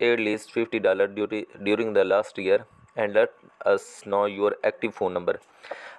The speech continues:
आपने अपना फ़ोन नंबर देना है लाइव चैट के अंदर, और किसी भी ब्रोकर के अंदर अगर आप लोगों ने फिफ्टी डॉलर डिपॉजिट किया है, तो वो भी दिखा देना है, ठीक है? उसके बाद the bonus, <clears throat> the bonus should not be transferred to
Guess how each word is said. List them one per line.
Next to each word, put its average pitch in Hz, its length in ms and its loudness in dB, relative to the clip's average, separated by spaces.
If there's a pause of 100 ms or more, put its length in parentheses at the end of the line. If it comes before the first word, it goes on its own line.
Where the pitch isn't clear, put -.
आपने 117 260 0
अपना 113 180 -2
फ़ोन 107 240 0
नंबर 117 220 -2
देना 120 180 -2
है 120 140 -6 (120)
लाइव 107 180 0
चैट 104 240 0
के 107 100 0
अंदर, 104 200 0 (340)
और 131 180 -4
किसी 160 300 2
भी 143 200 2
ब्रोकर 127 320 2
के 120 120 0
अंदर 113 140 4
अगर 110 160 4
आप 107 140 2
लोगों 107 180 2
ने 110 60 -2
फिफ्टी 113 300 -6
डॉलर 113 220 2
डिपॉजिट 107 420 -2
किया 101 260 2
है, - 380 -4
तो 113 140 2
वो 110 140 4
भी 110 100 0
दिखा 104 260 0
देना 90 200 -6
है, 90 140 -12
ठीक 110 160 -4
है? - 100 0 (360)
उसके 117 200 0
बाद 107 260 2 (420)
the 95 160 2
bonus, 117 280 0 (720)
<clears throat> - 180 0 (1500)
the 98 200 0
bonus 127 340 0 (380)
should 110 220 -4
not 113 180 2
be 120 160 -4
transferred 107 400 0
to 135 140 -2